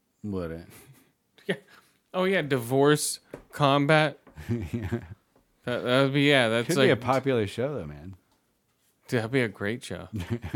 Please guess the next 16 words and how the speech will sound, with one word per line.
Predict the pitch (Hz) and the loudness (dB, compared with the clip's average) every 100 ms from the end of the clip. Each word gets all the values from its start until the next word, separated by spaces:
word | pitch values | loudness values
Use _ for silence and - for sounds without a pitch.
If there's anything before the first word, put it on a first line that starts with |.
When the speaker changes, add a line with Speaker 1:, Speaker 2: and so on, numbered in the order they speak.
| - - | -8 -8
Speaker 1:
<laughs> | - - - - - _ _ | -8 -10 -14 -14 -16 _ _
Speaker 2:
Divorce | 120 123 107 123 120 - | 0 0 2 2 0 -2
combat, | 120 110 113 123 127 131 | -4 -2 0 2 2 2
and | 117 | 0
it'd | 113 | 0
be | 107 110 | -2 -4
people | - 117 113 110 | -2 -4 -2 -4
fighting | 104 - 104 101 107 110 | -4 -4 -2 -2 -2 -4
over, | 98 107 104 107 101 | -4 -2 -2 -2 -2
like, | 101 98 62 | -4 -4 -6
uh, | 98 95 | -4 -4
shit. | 92 - 101 110 _ _ _ | -6 -6 -6 -6 _ _ _
It'd | 113 | -6
be | 120 | -4
Speaker 1:
Yeah. | 120 | -2
Speaker 2:
hilarious. | 135 131 120 123 113 90 - | -2 -2 -2 -2 -2 -6 -14